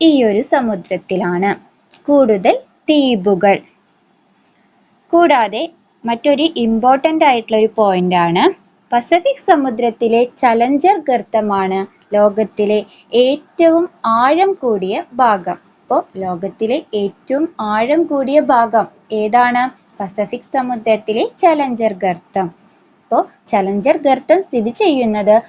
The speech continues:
പസഫിക് സമുദ്രത്തിലാണ്. കൂടാതെ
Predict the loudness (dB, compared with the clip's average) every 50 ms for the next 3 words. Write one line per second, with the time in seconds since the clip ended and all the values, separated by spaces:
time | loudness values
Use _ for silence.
0 | _ _ _ -2 -2 -2 -2 -4 -4 -2 -4 -6 -8 -4 -2 -2 0 0 -2 -4
1 | -8 -8 -8 -8 -8 -6 -6 -6 -4 -2 -2 -2 -2 -2 -2 -2 -2 -2 -4 -10
2 | -20 -20 _ _ _ _ _ _ _ _ _ _ _ _ -20 -20 _ _ _ 0
3 | 2 2 4 4 4 4 4 4 2 2 0 0 0